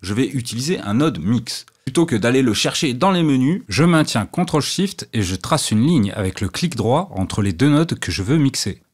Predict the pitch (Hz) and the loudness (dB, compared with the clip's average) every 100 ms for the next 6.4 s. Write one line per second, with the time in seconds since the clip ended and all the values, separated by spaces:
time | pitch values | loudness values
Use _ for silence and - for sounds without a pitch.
0 | _ 165 185 165 135 107 107 180 175 - | _ 2 2 2 0 0 0 0 -2 -4
1 | 139 135 170 175 139 170 107 - - 139 | -4 0 0 0 0 2 2 -2 -4 -4
2 | - 170 175 - - - - 113 - - | 0 0 0 -4 -20 -10 -4 -4 -4 -16
3 | - - 92 127 95 113 147 180 117 120 | -18 -8 -2 0 2 2 4 2 2 0
4 | 147 - 165 139 196 120 87 143 151 170 | 0 -2 -2 0 -2 -2 2 2 4 2
5 | 165 110 107 - 165 127 113 104 147 160 | 0 0 0 0 -2 -2 -6 -4 0 0
6 | 113 101 78 - | 2 0 -2 -8